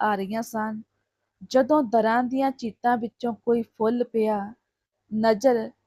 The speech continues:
ਕਿੰਨੀ ਜਲਦੀ ਟੁੱਟ ਗਿਆ, ਬੇਸਬਰਿਆਂ ਦਾ ਸਬਰ। ਇਹ ਕਹਾਣੀ ਤੁਹਾਨੂੰ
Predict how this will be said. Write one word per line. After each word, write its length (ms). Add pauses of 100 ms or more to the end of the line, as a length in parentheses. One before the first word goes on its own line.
(340)
ਕਿੰਨੀ 380
ਜਲਦੀ 400
ਟੁੱਟ 360
ਗਿਆ, 420 (440)
ਬੇਸਬਰਿਆਂ 760
ਦਾ 160
ਸਬਰ। 580 (680)
ਇਹ 140
ਕਹਾਣੀ 480
ਤੁਹਾਨੂੰ 600